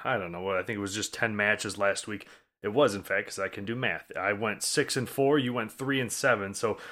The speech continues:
we're continuing this where I'm above three hundred or five hundred and you are below,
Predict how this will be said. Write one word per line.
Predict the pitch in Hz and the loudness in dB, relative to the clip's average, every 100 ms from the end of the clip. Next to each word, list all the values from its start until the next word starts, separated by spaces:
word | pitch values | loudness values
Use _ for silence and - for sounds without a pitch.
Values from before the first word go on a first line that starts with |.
| - | -8
we're | - | -2
continuing | 131 160 - 240 214 160 | 0 0 2 2 4 4
this | 147 - | 4 2
where | 123 101 | -2 4
I'm | 139 175 - | 4 4 2
above | 120 135 135 - | 2 4 4 0
three | - 131 | -6 -4
hundred | 113 120 113 110 | 0 -2 -2 -4
or | |
five | 104 139 123 | 0 4 4
hundred | 117 110 104 101 | 4 0 -2 -2
and | 107 | -4
you | 120 | 0
are | 120 | 2
below, | 98 90 95 98 98 87 80 78 | 2 -2 -2 2 2 2 -2 -6